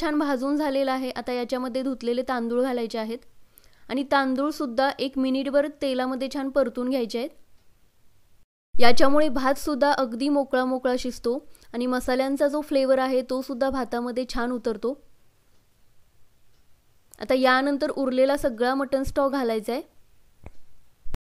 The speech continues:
लक्षात ठेवा, आपण जे पुलावसाठी मटण बाजूला काढलेलं होतं, ते आत्ता याच्यामध्ये टाकायचं नाही, कारण ते already आपण शिजवून घेतलेलं आहे आणि पुन्हा हे जर या कुकरमध्ये टाकलं भाताबरोबर, ते पुन्हा शिजलं जातं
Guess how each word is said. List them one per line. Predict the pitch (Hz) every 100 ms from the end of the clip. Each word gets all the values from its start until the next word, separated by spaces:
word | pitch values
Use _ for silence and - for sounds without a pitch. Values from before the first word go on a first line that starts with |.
| - - -
लक्षात | 254 254 - 294
ठेवा, | - 285 269 -
आपण | 214 269 277
जे | 285
पुलावसाठी | 277 262 254 277 277 285
मटण | 262 240 262 269
बाजूला | 247 233 247
काढलेलं | 262 269 240 247 254
होतं, | 240 233 233
ते | 247 262 -
आत्ता | 233 -
याच्यामध्ये | 277 262 262 247 240 262
टाकायचं | 254 233 233 247
नाही, | 240 233 247 - - -
कारण | 240 247 262
ते | 285 -
already | 247 262 269
आपण | 269 269 294
शिजवून | 294 254 247 269
घेतलेलं | 285 285 262 262
आहे | 247 254 294 - - -
आणि | - 247
पुन्हा | 262 262 254 277
हे | 285 277
जर | 277
या | 294 254 269
कुकरमध्ये | 262 247 254 254 240 269
टाकलं | 262 247 233 240
भाताबरोबर, | 240 240 214 226 233 233 240
ते | 240 254 285 - - -
पुन्हा | 254 240 269
शिजलं | 302 254 254
जातं | 262 240 240